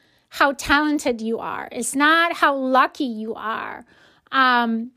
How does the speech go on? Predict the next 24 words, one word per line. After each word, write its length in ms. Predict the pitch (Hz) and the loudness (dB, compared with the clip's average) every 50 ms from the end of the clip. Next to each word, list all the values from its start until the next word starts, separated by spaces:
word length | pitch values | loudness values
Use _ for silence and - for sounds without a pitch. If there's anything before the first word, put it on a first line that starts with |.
| _ _ | _ _
it's 240 | - - 269 254 247 | -6 -4 -4 -2 0
not 260 | 269 285 294 339 370 | 2 4 4 4 2
how 380 | 359 - 392 339 311 311 320 311 | 2 2 2 2 4 2 0 0
bad 520 | 240 214 - 254 247 262 302 339 349 277 | -4 -2 0 2 4 4 4 2 2 0
you 140 | 262 277 277 | -2 -6 -6
want 320 | 240 247 247 247 233 226 233 | -4 -4 -2 -2 0 -2 -2
something. 720 | - - 220 214 214 214 - - - 180 185 302 269 233 _ _ 254 233 | -2 -4 -4 -4 -6 -8 -10 -12 -12 -12 -12 -14 -16 -18 _ _ -14 -12
Grit 640 | - 247 262 277 311 349 370 381 370 - - - _ - | -8 -6 -6 -2 0 2 2 2 0 -2 -8 -16 _ -2
is 300 | 277 277 277 269 247 254 | 0 2 2 0 0 0
that 380 | 285 277 277 277 269 262 - _ _ _ _ _ _ _ _ _ _ _ _ _ _ _ _ _ _ _ _ | 0 2 4 2 2 0 -6 _ _ _ _ _ _ _ _ _ _ _ _ _ _ _ _ _ _ _ _
passion 760 | - - - 277 277 294 294 - - 254 233 233 233 240 - _ | -12 -6 0 2 2 2 2 0 -2 -4 -4 -4 -6 -8 -8 _
and 180 | 233 262 262 262 | -2 0 4 4
that 300 | 262 262 269 240 - _ | 4 2 2 -2 -8 _
perseverance 1160 | - - 294 294 294 - - 269 247 233 247 262 269 277 277 254 240 226 214 208 214 208 - | 0 2 2 4 2 0 -2 -2 -2 -2 -2 0 0 0 0 0 -2 -4 -6 -6 -6 -8 -8
to 180 | - - 285 269 | -8 -4 2 2
achieve 580 | 254 247 240 - - - 294 277 277 294 262 262 | 2 2 2 -2 -4 -2 0 0 0 0 0 0
your 220 | 254 262 254 254 | 0 2 2 2
long-term 680 | 247 247 240 240 247 247 240 - - 247 233 233 233 | 4 4 4 4 4 2 -2 -2 -2 -2 -2 -2 -2
goals. 480 | 214 226 226 214 - - - - - - - | -2 -2 -2 -2 -2 -6 -12 -14 -16 -14 -6
And 240 | 247 269 269 277 269 | -2 0 0 2 4
when 260 | 277 277 277 269 262 | 4 4 4 2 2
you 220 | 247 269 311 370 | 4 4 4 4
cultivate 840 | 359 359 - 370 370 359 339 349 - 349 311 294 285 269 262 - 226 - | 2 2 0 2 2 2 2 0 -2 0 2 4 4 2 2 0 -8 -10
grit, 580 | - 277 320 311 254 - - - - - - | -2 2 4 4 4 2 -2 -8 -16 -18 -18